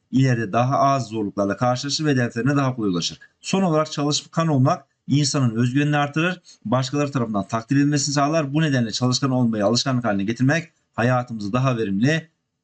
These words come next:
ve anlamlı kılar diyebilirsiniz. Gelecek derse hazırlık olarak da sizi olumlu yönde etkileyen bir anınızı paylaşın diyor. Ben burada bir matematik öğretmenimizin zor durumdayken bize özel ihtimam, özen göstererek bir konuyu anlatmasından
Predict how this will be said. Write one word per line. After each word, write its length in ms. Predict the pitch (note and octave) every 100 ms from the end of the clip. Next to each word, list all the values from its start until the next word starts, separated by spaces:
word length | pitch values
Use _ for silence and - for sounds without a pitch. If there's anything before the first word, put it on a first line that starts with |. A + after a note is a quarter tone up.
| -
ve 120 | B2
anlamlı 500 | A#2 A2 F#2+ G#2 C3
kılar 420 | B2+ G#2+ G#2+ A#2
diyebilirsiniz. 560 | F#2+ F#2+ D#2+ C#2+ - - _ _ -
Gelecek 420 | F3 G3+ G#3+ G#3+
derse 260 | F3+ E3+
hazırlık 300 | E3 E3+ F3+
olarak 300 | D3+ C3 A#2
da 240 | E3 F#3 F#3 _
sizi 260 | - D#3+ E3+
olumlu 300 | E3 E3 E3
yönde 220 | D3 C3
etkileyen 520 | C#3+ C#3 C3+ E3 F3 - _ _
bir 140 | B2 D3+
anınızı 360 | C#3+ C#3+ C#3+
paylaşın 460 | C#3 A2 G2 G2 G2
diyor. 260 | D3 F3 - _ _
Ben 200 | A3 G#3
burada 160 | F3+ F3+
bir 60 |
matematik 420 | F3 E3 E3 E3 E3
öğretmenimizin 720 | D#3 D3 D3 C#3 E3+ E3 A#2+
zor 320 | C#3+ D#3+ D3
durumdayken 580 | C#3 C3 A#2+ A2+ D3 B2+
bize 160 | C3
özel 400 | C3 A#2+ C3+ D3 - _
ihtimam, 540 | B2 B2 B2 C3 C3+
özen 300 | B2 A#2 B2+
göstererek 440 | A#2+ A2+ A#2+ B2+ C3
bir 140 | B2+
konuyu 300 | - A#2 A#2
anlatmasından 760 | G#2+ A2 A#2 A#2+ A#2+ A#2+ D#3